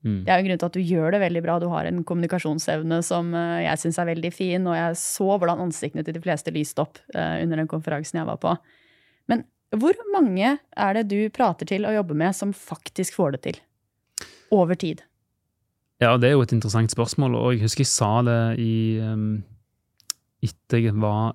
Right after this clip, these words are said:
Speaker 1: i Bergen og holdt et foredrag der for noen selgere på en salgskonferanse der, så sa jeg det til og med til de i salen, at bare så dere vet det nå, nå er dere inspirert her, men jeg vet når dere går ut herfra,
Speaker 2: Mm.
Speaker 1: så er det fem eller seks prosent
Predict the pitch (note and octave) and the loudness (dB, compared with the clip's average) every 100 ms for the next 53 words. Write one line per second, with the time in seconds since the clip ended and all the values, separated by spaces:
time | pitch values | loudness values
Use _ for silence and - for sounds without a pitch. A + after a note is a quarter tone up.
0 | - A#2+ G#2 G#2 G#2 G2+ G2+ _ G#2+ A2+ | -6 -6 -2 -2 0 -2 -4 _ 0 2
1 | C#3 C3 G#2 G2+ - G2 G#2+ A2 G2+ A2 | 0 0 0 -2 -4 -6 -4 -4 -2 -2
2 | G#2+ G#2+ - G#2+ G2+ G2+ G#2+ A2 G2 A2+ | -2 -4 -6 -6 -4 -2 0 0 0 -2
3 | A2 G#2+ - A2+ - B2 A#2+ A2+ - - | -2 -4 -4 -4 -2 0 -2 -2 -6 -8
4 | _ _ _ _ _ _ _ _ - - | _ _ _ _ _ _ _ _ -6 -2
5 | - A2 A2 B2 A2 A#2+ A2+ A2+ A2 - | 0 0 0 0 -2 -2 0 0 -2 -4
6 | A2 G#2+ A2 G2 - F#2+ A2 A2 - _ | -4 -2 -2 -2 -2 -2 -2 -4 -6 _
7 | _ A2 - A2+ A2+ A#2 - A#2 G2+ A#2+ | _ -4 -2 0 0 -2 -2 -2 0 0
8 | A2 A#2 A2 G#2 - G2 A2+ - D#3 D3 | 0 -2 -2 -4 -6 -6 -6 -2 -2 -2
9 | _ _ _ _ _ _ _ B2 A#2 A2+ | _ _ _ _ _ _ _ 2 4 4
10 | - A#2+ A2+ B2 A#2+ G#2 G2 A#2 B2+ A#2 | 4 2 4 2 2 0 -2 -4 -2 -4
11 | F#2 - _ _ G3+ F#3 _ - A2 A2 | -4 -10 _ _ -12 -12 _ -2 2 2
12 | G#2 - _ _ _ - - A#2+ B2 B2+ | 0 -6 _ _ _ -8 0 0 0 0
13 | A2 - B2 - - A2 A2 | -2 -2 -4 -4 -6 -2 -2